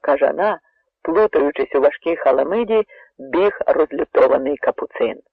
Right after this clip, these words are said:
Можливо, що й наздогнав би монах хлопця, якби не вовк. Несподівано, побачивши Тимка в небезпеці, собака, мов справді вовк,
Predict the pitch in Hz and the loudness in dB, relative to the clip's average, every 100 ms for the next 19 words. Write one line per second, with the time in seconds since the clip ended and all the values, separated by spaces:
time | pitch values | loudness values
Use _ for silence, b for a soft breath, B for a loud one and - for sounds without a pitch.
0 | _ _ _ 160 180 180 202 202 - 202 | _ _ _ -2 0 0 -2 -4 -4 -2
1 | 196 190 180 202 247 196 147 127 127 123 | 0 -2 -2 -4 0 0 0 0 0 0
2 | 120 - - 160 - - - - _ _ | -2 -4 0 0 0 -2 -4 -4 _ _
3 | _ _ 135 139 143 208 190 147 110 107 | _ _ 0 2 2 0 0 -2 -2 -2
4 | - - _ _ _ _ 135 139 - 135 | -6 -16 _ _ _ _ -6 -6 -2 -2
5 | 143 185 139 123 B B B B 160 143 | 0 -2 -2 -4 B B B B 0 4
6 | 190 156 - 143 156 156 - 165 120 139 | 2 2 -2 -2 -2 -4 0 0 2 0
7 | 135 - - 240 - - - _ _ _ | 0 0 0 0 0 -4 -6 _ _ _
8 | _ B B - 160 214 233 196 185 190 | _ B B 2 2 4 2 2 2 -2
9 | - - 190 196 175 127 131 165 233 185 | -4 0 4 4 2 0 -2 0 2 0
10 | - | -4